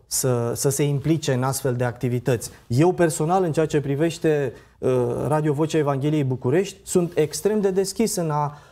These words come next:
uh, îi primi, în a-i trăi-, trăinui, dacă e nevoie, dacă, uh, vor să învețe și a da o mână de ajutor. Avem nevoie de lucrul ăsta, dar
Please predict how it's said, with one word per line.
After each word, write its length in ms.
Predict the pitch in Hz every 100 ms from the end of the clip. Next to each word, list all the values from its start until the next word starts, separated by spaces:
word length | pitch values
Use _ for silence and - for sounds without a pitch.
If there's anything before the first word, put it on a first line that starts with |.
| _
uh, 420 | - 151 151 143 -
îi 200 | 151 147
primi, 600 | - 170 156 220 208 -
în 160 | 143 151
a-i 280 | 156 156 123
trăi-, 360 | - 165 165 156
trăinui, 600 | 170 160 160 160 208 240
dacă 280 | 139 139 151
e 80 | 143
nevoie, 420 | 143 135 165 196
dacă, 380 | 120 123 143 127 - -
uh, 100 | 135 131 143 131 127 104
vor 200 | 143 196
să 160 | - 160
învețe 480 | 147 165 214 151
și 280 | 123 - 117 - -
a 160 | 143 131
da 120 | 165
o 100 | 175
mână 240 | 175 170
de 100 | 156
ajutor. 520 | 156 156 156 180 - -
Avem 360 | 147 135 214 226
nevoie 360 | 190 135 147
de 120 | 123 127
lucrul 340 | 135 135 147
ăsta, 200 | 127 110
dar 240 | 127 170